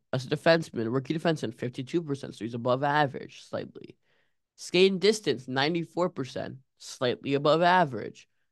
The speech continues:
Hundred, wait, skating distance, a hundred eighty-nine miles. The average is one hundred. That just shows you how good he is.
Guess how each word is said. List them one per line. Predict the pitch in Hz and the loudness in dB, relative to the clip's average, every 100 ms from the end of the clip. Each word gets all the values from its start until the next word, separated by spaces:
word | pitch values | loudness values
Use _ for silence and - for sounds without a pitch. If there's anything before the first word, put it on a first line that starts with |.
| _ - | _ -4
Hundred, | 147 180 | -2 4
wait, | 156 - _ | 2 2 _
skating | - 165 196 190 | -2 2 4 2
distance, | 170 - 131 123 | 0 0 -2 -4
a | |
hundred | 117 - 156 165 185 - - | -2 -2 0 -2 -4 -6 -2
eighty-nine | 143 147 139 131 | -2 0 0 0
miles. | 127 92 90 - - _ _ _ _ _ _ _ - | 0 -2 -4 -8 -18 _ _ _ _ _ _ _ -2
The | 139 95 | 2 6
average | 135 151 175 151 | 4 4 -2 -2
is | 165 - | -6 -6
one | 120 131 139 | 0 2 4
hundred. | 202 120 117 - 135 - | 2 -2 -4 -10 -8 -2
That | 143 | -2
just | - 156 | -2 -8
shows | - 135 135 | -4 -2 -2
you | 127 | -4
how | 120 | -6
good | 123 113 104 | -6 -6 -8
he | - | -8
is. | - - | -14 -18